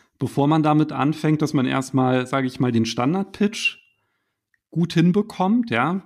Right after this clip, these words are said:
da sei nochmal auf Folge vierundzwanzig verwiesen und dass man dann letztendlich, wenn das halt halbwegs funktioniert, dass man halt genau darüber so ein bisschen experimentiert und letztendlich dann auch ein besseres Schlagrepertoire hat.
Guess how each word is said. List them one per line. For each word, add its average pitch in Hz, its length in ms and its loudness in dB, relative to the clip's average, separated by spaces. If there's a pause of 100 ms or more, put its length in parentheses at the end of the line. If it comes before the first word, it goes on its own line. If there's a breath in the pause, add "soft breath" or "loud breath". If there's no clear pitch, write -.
da 127 320 -2
sei 127 160 0
nochmal 135 260 -2
auf 127 140 -6
Folge 135 240 0
vierundzwanzig 127 680 -4
verwiesen 175 720 -4 (640)
und 120 140 -2
dass 120 160 -4
man 131 100 2
dann 123 160 0
letztendlich, 131 800 -2 (260 loud breath)
wenn 117 140 2
das 123 240 -2
halt 127 460 -4 (300)
halbwegs 131 460 -2
funktioniert, 131 720 4
dass 139 140 -6
man 135 100 2
halt 131 160 0
genau 131 300 2
darüber 120 480 0
so 135 60 2
ein 135 60 4
bisschen 127 260 -4
experimentiert 123 1000 0
und 135 140 0
letztendlich 127 640 -4
dann 123 220 0
auch 120 260 -6
ein 120 380 0 (380 loud breath)
besseres 127 460 -4
Schlagrepertoire 107 1000 -4
hat. - 300 -14